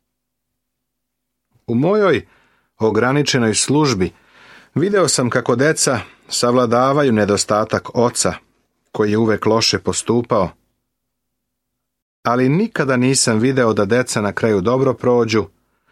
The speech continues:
i da budu u redu, ako je majka bila loša.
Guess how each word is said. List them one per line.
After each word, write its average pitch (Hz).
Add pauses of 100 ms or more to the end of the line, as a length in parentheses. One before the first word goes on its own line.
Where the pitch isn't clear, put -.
(260)
i 107
da 104
budu 113
u 98
redu, 110 (840)
ako 101
je 101
majka 101
bila 82
loša. 85